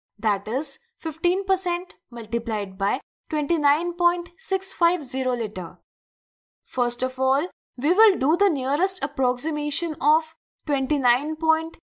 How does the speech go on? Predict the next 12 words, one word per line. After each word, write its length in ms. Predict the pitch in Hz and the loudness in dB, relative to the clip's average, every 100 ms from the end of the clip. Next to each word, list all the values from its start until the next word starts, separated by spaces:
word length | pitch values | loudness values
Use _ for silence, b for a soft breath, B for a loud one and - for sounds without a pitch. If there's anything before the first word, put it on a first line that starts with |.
| _ | _
six 380 | - - 403 - | -4 0 0 0
five 300 | - 381 359 | 4 4 4
zero 280 | 302 311 330 | -4 0 0
liter, 440 | 277 - 254 277 _ _ _ _ _ _ - | 0 0 -2 -4 _ _ _ _ _ _ -2
that 300 | 233 220 220 | 2 2 2
will 220 | 285 294 | -4 -2
be 260 | 269 320 339 _ | 0 -2 -4 _
thirty 400 | - 320 302 370 | -2 -2 2 2
liter. 440 | 339 - 202 185 - _ _ _ _ _ _ _ _ _ - | 2 0 -4 -8 -12 _ _ _ _ _ _ _ _ _ -8
In 180 | 233 | -2
this 300 | 226 254 - | 2 2 2
way, 260 | 269 269 | -2 -4